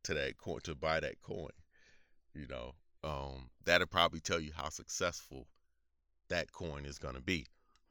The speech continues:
because obviously the politicians are setting the rules for, you, like, like, what's backing the coin and just the coin in general. So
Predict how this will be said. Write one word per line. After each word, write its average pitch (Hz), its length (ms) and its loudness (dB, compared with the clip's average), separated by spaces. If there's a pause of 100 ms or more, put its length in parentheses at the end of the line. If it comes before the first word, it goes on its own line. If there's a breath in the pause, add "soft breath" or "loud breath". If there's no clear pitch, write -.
(760 soft breath)
because 87 480 0 (1300)
obviously 80 300 0
the 76 80 -6
politicians 76 640 0
are 69 40 -4
setting - 320 0
the 67 60 -8
rules 82 640 0 (1160)
for, 78 500 -2 (340 soft breath)
you, 95 120 -2
like, 67 240 0 (340)
like, 80 220 4
what's 80 200 -2
backing 76 440 0
the 69 80 -10
coin 71 500 -8
and 67 160 -12
just 87 180 -4
the 80 60 -8
coin 80 320 -4
in 67 120 -8
general. 87 420 -4
So - 260 -8